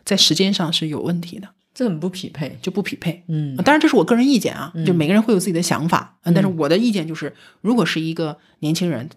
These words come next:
Speaker 1: 啊，他可能保障只有一点点，对吧？只买了二三十万的重疾保障，
Speaker 2: 嗯。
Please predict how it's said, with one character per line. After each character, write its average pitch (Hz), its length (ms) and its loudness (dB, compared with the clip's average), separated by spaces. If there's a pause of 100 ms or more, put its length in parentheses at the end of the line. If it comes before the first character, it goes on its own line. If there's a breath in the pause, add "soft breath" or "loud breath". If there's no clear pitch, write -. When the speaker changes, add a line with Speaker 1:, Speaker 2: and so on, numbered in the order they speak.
(140)
Speaker 1:
啊， 156 140 -6
他 233 120 0
可 214 120 -2
能 233 180 -2 (160)
保 165 100 4
障 240 160 2
只 233 100 2
有 220 60 8
一 254 60 2
点 214 180 4
点， 180 320 2
对 - 80 -10
吧？ 175 160 -6
只 170 140 -6
买 202 140 2
了 175 280 -2
二 208 140 0
三 202 160 -2
十 185 100 -4
万 180 140 0
的 175 60 2
重 180 160 0
疾 165 100 -4
保 165 160 -2
障， 170 300 -2 (100)
Speaker 2:
嗯。 175 320 -6